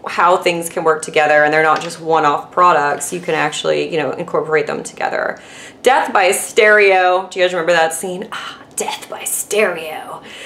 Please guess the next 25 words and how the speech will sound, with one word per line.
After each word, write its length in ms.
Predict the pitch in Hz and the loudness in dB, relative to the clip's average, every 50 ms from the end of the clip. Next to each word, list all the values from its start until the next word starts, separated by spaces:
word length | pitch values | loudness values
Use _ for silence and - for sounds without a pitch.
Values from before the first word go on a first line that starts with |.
| - - - | -18 -10 -4
Um, 540 | - 208 202 202 196 196 196 190 185 190 185 175 - - - - - - - - - - - - | 0 2 4 4 4 4 4 2 2 0 -4 -8 -16 -20 -20 -20 -20 -20 -20 -20 -16 -16 -14 -8
which 220 | 185 180 175 - | -8 -6 -6 -6
of 80 | 170 - | -10 -4
course 320 | - 185 170 170 165 165 | 0 2 2 2 2 0
is 160 | 165 160 156 | -2 -4 -2
the, 480 | - - 156 151 151 151 156 160 - - - - - _ - _ _ _ - - - - - - - - - - - - - - - - - - - - - - - - - - - - - - - - - - - - - | 2 4 6 6 8 6 4 2 -2 -12 -20 -20 -20 _ -20 _ _ _ -20 -20 -20 -20 -20 -20 -20 -20 -20 -20 -20 -20 -20 -20 -20 -20 -20 -20 -20 -20 -20 -20 -20 -20 -20 -20 -20 -20 -20 -20 -20 -20 -20 -20 -20 -20 -10
the, 260 | - 165 160 156 156 156 | -6 -4 -2 0 0 0
uh, 220 | 147 147 147 160 | 2 2 0 -2
Frog 380 | - - 190 180 170 170 170 170 | 0 0 2 4 4 4 4 2
Brothers 380 | 175 165 160 160 165 160 160 | 2 2 4 4 4 2 2
and 160 | 165 151 156 | 0 -4 -4
Corey, 720 | 156 - - 170 170 170 160 156 156 147 147 156 156 160 170 | -6 -4 0 2 4 4 6 6 4 4 2 2 0 0 0
uh, 400 | - 165 156 151 147 147 156 151 - - - - - - - - - - - | 0 0 2 2 2 0 0 -2 -8 -18 -20 -20 -20 -20 -20 -20 -20 -20 -4
Corey 380 | - 185 170 170 165 160 156 156 | 0 2 2 4 4 2 2 0
Haim's 480 | 156 156 175 170 170 165 165 165 165 | -2 -2 -4 -2 -2 -2 -4 -4 -8
character 680 | - - - 156 151 156 156 156 160 151 151 156 160 156 | -6 0 2 4 4 4 2 2 2 4 4 4 2 0
kicking 300 | - - - 165 156 156 | -4 -2 0 0 0 0
lots 260 | 156 151 156 156 - | 0 0 -2 -2 -2
of 240 | 160 156 156 156 175 | -6 -6 -6 -2 0
butt. 560 | 202 202 196 196 196 - - - - - - - - - - - - - - - - - - | 2 4 4 4 2 0 -4 -8 -12 -14 -18 -20 -20 -20 -20 -20 -20 -20 -20 -20 -20 -8 -4
Um, 500 | - 180 170 165 165 160 160 156 160 170 | -2 0 2 2 2 2 2 2 0 -2
here 200 | 170 - 175 160 | -2 -2 0 0
we 80 | 156 - | 0 0
go. 360 | - - - - - - 170 - - - - - - - - - - - - - - - - - | 0 -2 -2 -4 -4 -6 -8 -14 -20 -20 -20 -20 -20 -20 -20 -20 -20 -20 -20 -20 -20 -20 -12 -10
Ooh, 480 | 214 233 285 302 220 - - - 190 | -10 -10 -8 -10 -12 -12 -12 -14 -16